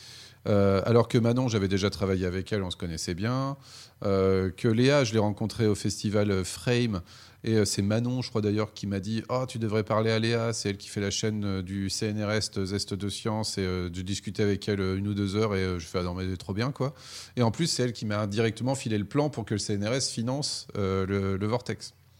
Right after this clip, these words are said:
Euh, et puis, euh, Patrick, euh, Patrick, euh,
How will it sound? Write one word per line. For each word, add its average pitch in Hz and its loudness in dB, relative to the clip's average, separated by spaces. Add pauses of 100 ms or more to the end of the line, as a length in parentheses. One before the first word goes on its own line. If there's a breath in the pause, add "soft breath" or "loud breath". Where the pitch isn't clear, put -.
(680 loud breath)
Euh, 98 6
et 113 2
puis, 117 2
euh, 95 4 (120)
Patrick, 98 4
euh, 95 2
Patrick, 120 0
euh, 101 4